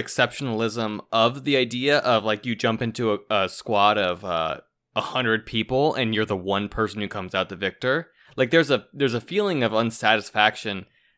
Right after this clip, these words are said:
that, or, I'm sorry, satisfaction that comes from being like, yeah, it's kinda like you,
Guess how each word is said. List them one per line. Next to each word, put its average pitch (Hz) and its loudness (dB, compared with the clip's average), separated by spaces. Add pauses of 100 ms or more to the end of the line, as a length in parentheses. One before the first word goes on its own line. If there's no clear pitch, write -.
that, 98 4 (760)
or, 135 4
I'm 143 4
sorry, 110 4
satisfaction 110 -2 (160)
that 107 0
comes 143 -2
from 110 -2
being 117 0
like, 104 0
yeah, 147 6
it's 107 4
kinda 117 -4
like 107 0
you, 110 -4